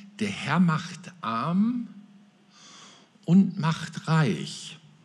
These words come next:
Er erniedrigt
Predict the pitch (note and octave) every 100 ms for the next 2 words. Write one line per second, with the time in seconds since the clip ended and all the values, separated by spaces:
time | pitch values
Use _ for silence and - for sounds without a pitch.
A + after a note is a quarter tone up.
0 | _ _ _ _ _ _ - - _ -
1 | A#2 A2+ A#2 A#2+ E3 F#3 F3 G3 G3+ -
2 | - -